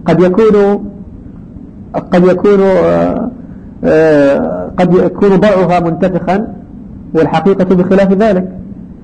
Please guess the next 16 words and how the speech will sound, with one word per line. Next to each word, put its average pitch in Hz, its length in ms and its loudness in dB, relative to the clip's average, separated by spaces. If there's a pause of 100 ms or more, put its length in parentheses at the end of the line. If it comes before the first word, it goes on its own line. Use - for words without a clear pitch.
(180)
قد 190 240 0
تنتج، 214 420 4 (800)
آه، 170 300 4
عشر 180 280 2
لترات 190 440 2 (160)
أقل 196 420 2
أكثر، 202 440 -2
لا 240 180 2
أدري. 175 300 2 (440)
إذن 160 260 2
هذا 170 600 2
أمر 165 340 0
فيه 156 240 4
غرر 180 540 2 (800)
وفيه 165 720 4 (720)
مخاطرة 139 680 0